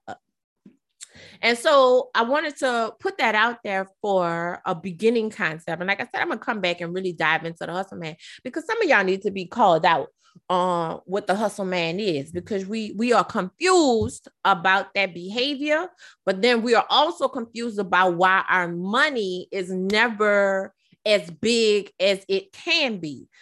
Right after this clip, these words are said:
because we have to move out of the hustle mentality.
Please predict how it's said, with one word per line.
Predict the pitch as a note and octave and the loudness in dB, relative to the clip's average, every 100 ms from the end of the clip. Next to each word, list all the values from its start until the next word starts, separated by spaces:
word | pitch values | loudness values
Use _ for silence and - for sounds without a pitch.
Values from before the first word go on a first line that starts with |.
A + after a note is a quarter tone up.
| _ - | _ -14
because | G#3 B3+ G#3 | -8 -6 -6
we | A3 F#3+ | -8 -10
have | - A3+ G#3+ - | -6 -6 -6 -8
to | B3 | -8
move | G#3 G3 G3 F#3+ - - | -6 -4 -6 -8 -10 -8
out | E3+ E3 - _ | -4 -4 -8 _
of | D#3+ D#3 D3+ | -8 -8 -8
the | C#3+ | -10
hustle | - G#3 F3+ F3 | -6 -8 -6 -8
mentality. | D3+ C#3 C#3 - B2+ - - - | -10 -10 -14 -10 -10 -10 -20 -20